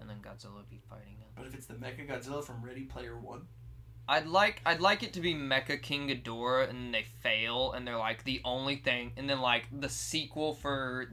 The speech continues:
Speaker 1: that
Speaker 2: It's
Speaker 1: is
Speaker 2: like, "We
Speaker 1: them
Speaker 2: have to
Speaker 1: going,
Speaker 2: make a
Speaker 1: like,
Speaker 2: Mecha
Speaker 1: "The
Speaker 2: Godzilla."
Speaker 1: only way to beat Godzilla is Godzilla, so we need to make Mecha Godzilla." That's, I could see that going down.
Speaker 2: I could see that being the third
Speaker 1: Yeah,
Speaker 2: Godzilla movie,
Speaker 1: and that
Speaker 2: the
Speaker 1: being,
Speaker 2: third
Speaker 1: like,
Speaker 2: official.
Speaker 1: the, yeah,
Speaker 2: Well,
Speaker 1: the
Speaker 2: I mean, is that, would that be the third official, or would this, you consider this the third
Speaker 1: It's
Speaker 2: official?
Speaker 1: kinda like a,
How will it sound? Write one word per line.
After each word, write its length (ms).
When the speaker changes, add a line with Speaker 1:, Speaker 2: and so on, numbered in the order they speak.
Speaker 1:
that 360
Speaker 2:
It's 120
Speaker 1:
is 40
Speaker 2:
like, 60
"We 60
Speaker 1:
them 100
Speaker 2:
have 80
to 40
Speaker 1:
going, 240
Speaker 2:
make 80
a 20
Speaker 1:
like, 280
Speaker 2:
Mecha 300
Speaker 1:
"The 180
Speaker 2:
Godzilla." 80
Speaker 1:
only 320
way 240
to 80
beat 280
Godzilla 640
is 200
Godzilla, 720
so 220
we 80
need 160
to 60
make 260
Mecha 420
Godzilla." 560
That's, 320
I 140
could 140
see 220
that 200
going 260
down. 120
Speaker 2:
I 40
could 120
see 80
that 160
being 160
the 100
third 460
Speaker 1:
Yeah, 200
Speaker 2:
Godzilla 200
movie, 180
Speaker 1:
and 100
that 220
Speaker 2:
the 60
Speaker 1:
being, 180
Speaker 2:
third 100
Speaker 1:
like, 200
Speaker 2:
official. 360
Speaker 1:
the, 80
yeah, 240
Speaker 2:
Well, 200
Speaker 1:
the 80
Speaker 2:
I 20
mean, 180
is 140
that, 160
would 120
that 100
be 100
the 120
third 300
official, 380
or 120
would 120
this, 320
you 80
consider 400
this 240
the 120
third 180
Speaker 1:
It's 80
Speaker 2:
official? 240
Speaker 1:
kinda 180
like 320
a, 220